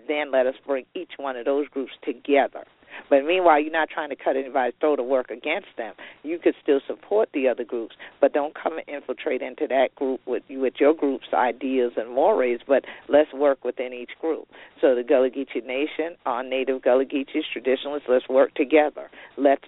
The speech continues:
all get things that are gonna be supportive of the Gullah Geechee Nation being able to grow and advance. Let's go ahead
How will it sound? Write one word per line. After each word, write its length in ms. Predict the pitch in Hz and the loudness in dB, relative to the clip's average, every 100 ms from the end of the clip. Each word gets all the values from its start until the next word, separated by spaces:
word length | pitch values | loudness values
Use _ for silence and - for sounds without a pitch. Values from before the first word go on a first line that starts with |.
| - | -2
all 380 | 139 131 127 131 | 2 2 2 0
get 220 | 135 131 - | 0 -2 0
things 320 | 151 120 127 - - | 0 0 -6 -8 -4
that 180 | 123 - | -2 0
are 100 | 143 | 0
gonna 260 | 123 123 117 | 0 -2 -4
be 140 | 127 - | -10 -10
supportive 560 | 107 - 131 123 123 - - | -10 -2 0 2 0 -4 2
of 320 | 143 117 117 - | 2 4 0 0
the 80 | 123 | 0
Gullah 320 | 127 123 120 | 2 2 2
Geechee 440 | 131 120 - 113 117 | -4 -8 -8 -10 -2
Nation 640 | 135 180 294 - 131 120 131 - - - - | 4 6 4 0 -8 -10 -16 -20 -20 -6 0
being 260 | 165 151 - | 2 0 2
able 300 | 147 139 127 - | 4 4 2 0
to 80 | 160 127 - | -2 -2 -4
grow 360 | 135 135 113 117 _ _ | 0 2 2 -4 _ _
and 140 | 143 135 | 0 2
advance. 520 | 123 117 175 180 - - _ _ _ _ _ - - _ | -2 2 4 4 2 -12 _ _ _ _ _ -20 -20 _
Let's 380 | 147 151 160 - - - | -2 4 6 4 -4 -4
go 180 | 147 147 | 0 0
ahead 380 | 131 170 139 | 0 0 -2